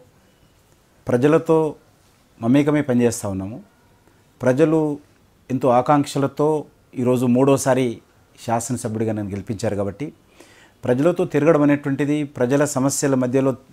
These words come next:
ఉండడం అనేటువంటిది ఒక రకమైనటువంటి మరి అలవాటైపోయింది నాకు. అందులో భాగంగానే కొంత ఇబ్బందులు అయినప్పటికీ కూడా ప్రజలు ఎంతో ఆశ పెట్టుకొని మనల్ని గెలిపించారు కాబట్టి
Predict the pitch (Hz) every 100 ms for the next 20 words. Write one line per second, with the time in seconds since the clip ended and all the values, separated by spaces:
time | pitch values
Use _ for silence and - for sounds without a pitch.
0 | _ _ _ 120 131 139 123 123 120 117
1 | 131 117 120 - _ - - - 123 120
2 | 117 120 135 131 123 127 117 123 117 95
3 | - _ _ _ _ - 120 113 110 107
4 | 98 - - 165 165 _ _ _ _ _
5 | _ _ _ _ _ - 117 131 135 139
6 | 120 127 127 127 185 - _ _ _ _
7 | _ _ _ 117 123 117 117 135 139 143
8 | 143 139 131 - _ _ _ - 123 131
9 | 131 123 110 - _ - 110 147 165 143
10 | 120 120 110 - 110 139 180 _ _ _
11 | _ _ _ _ _ 120 123 147 147 131
12 | 131 143 175 165 147 - - 120 - 151
13 | 131 110 139 135 123 110 110 - 123 110
14 | 107 104 - 170